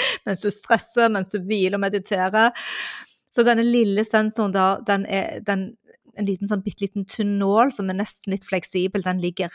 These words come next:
rett under huden og monitorerer og, og måler hvor mye sukker som flyter da i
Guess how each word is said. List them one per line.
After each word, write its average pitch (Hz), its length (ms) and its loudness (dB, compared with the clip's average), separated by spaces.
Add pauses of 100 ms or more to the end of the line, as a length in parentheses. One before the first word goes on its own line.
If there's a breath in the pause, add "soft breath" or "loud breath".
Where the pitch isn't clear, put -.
rett 349 320 0
under 233 160 2
huden 233 320 2 (640 loud breath)
og 202 320 2
monitorerer 190 720 2
og, 180 160 2 (160)
og 190 160 0
måler 180 480 2
hvor 185 480 2
mye 175 240 -2
sukker 190 640 -2 (400 soft breath)
som 180 240 0
flyter 175 640 -6
da 175 400 2
i 175 240 -8